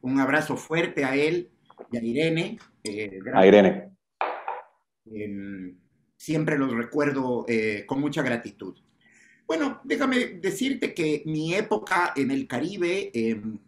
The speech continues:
Speaker 1: nuevamente, em, se vio, eh, muy, em, fue muy abundante en emociones, fue muy abundante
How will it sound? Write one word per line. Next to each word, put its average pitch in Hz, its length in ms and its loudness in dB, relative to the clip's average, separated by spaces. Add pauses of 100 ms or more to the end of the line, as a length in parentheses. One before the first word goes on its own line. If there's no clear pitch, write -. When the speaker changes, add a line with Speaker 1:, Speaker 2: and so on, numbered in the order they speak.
Speaker 1:
nuevamente, 139 1000 0
em, 110 300 -4 (320)
se - 180 -6
vio, 139 640 0 (560)
eh, 104 300 -10
muy, 160 520 0
em, 107 320 -2 (500)
fue 160 220 0
muy 170 200 4
abundante 151 680 2
en 131 120 0
emociones, 135 1080 -2 (460)
fue 151 100 -2
muy 175 220 0
abundante 156 840 -2